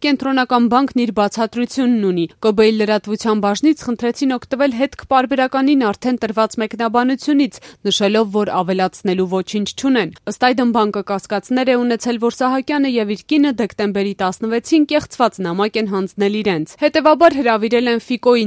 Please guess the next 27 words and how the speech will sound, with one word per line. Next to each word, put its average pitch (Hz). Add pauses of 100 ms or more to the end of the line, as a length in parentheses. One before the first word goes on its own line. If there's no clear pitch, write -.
ներկայացուցչին 190
պարզաբանումներ 254
ստանալու։ 160
Միևնույն 190
ժամանակ 262
տրամադրել 247
են 262
կադրերը, 233
հորդորելով 180
պարզել, 202
թե 240
ով 254
է 269
իրականում 220
կազմակերպության 185
անունից 202
Կենտրոնական 175
բանկ 247
նամակ 208
մուտքագրել։ 156
Իսկ 233
դեկտեմբերի 190
քսանմեկին 196
պաշտոնապես 196
դիմել 247
են 294
իրավապահներին 196